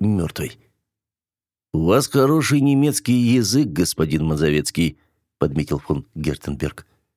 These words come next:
«Я почти не слышу акцента в вашей речи. Это с чем-то связано?» Да, господин барон.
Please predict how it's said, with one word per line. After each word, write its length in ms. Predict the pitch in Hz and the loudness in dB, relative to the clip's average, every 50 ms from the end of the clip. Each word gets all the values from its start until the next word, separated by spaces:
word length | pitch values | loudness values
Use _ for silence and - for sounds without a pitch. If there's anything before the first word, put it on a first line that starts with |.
| _ _ _ _ _ _ _ _ | _ _ _ _ _ _ _ _
«Я 200 | - 78 90 107 | 0 2 4 4
почти 420 | 117 117 143 120 - - - 131 131 | 4 2 0 0 0 0 0 2 2
не 120 | 135 127 | 2 2
слышу 340 | 107 - 131 131 - 135 131 - | 2 0 0 0 2 0 2 2
акцента 760 | 113 110 - - - - - 127 127 127 117 107 - 90 82 | 2 0 0 -2 -4 -2 2 2 2 2 2 0 2 2 2
в 60 | 80 | 2
вашей 320 | 76 71 - - 69 71 - | 0 -2 -2 -4 -4 -4 -4
речи. 360 | 62 67 - - - - - _ _ _ _ _ _ _ - | -4 -4 -4 -4 -4 -4 -6 _ _ _ _ _ _ _ -2
Это 300 | - 85 - - 95 98 | -2 0 2 2 0 0
с 60 | - | 0
чем-то 400 | - - 101 101 87 98 95 92 | 0 0 0 0 2 2 0 0
связано?» 640 | - - 101 107 127 147 131 117 101 78 64 - - - _ _ _ _ _ _ _ _ _ _ _ _ _ - | 2 2 2 2 2 2 2 0 -2 -2 -4 -6 -12 -18 _ _ _ _ _ _ _ _ _ _ _ _ _ -6
Да, 280 | 117 107 151 170 170 | -2 2 2 2 2
господин 460 | 135 110 98 - - 98 80 95 87 | 2 0 0 0 -2 -2 -2 0 0
барон. 320 | 80 85 85 87 82 - | 0 0 -2 -2 -4 -6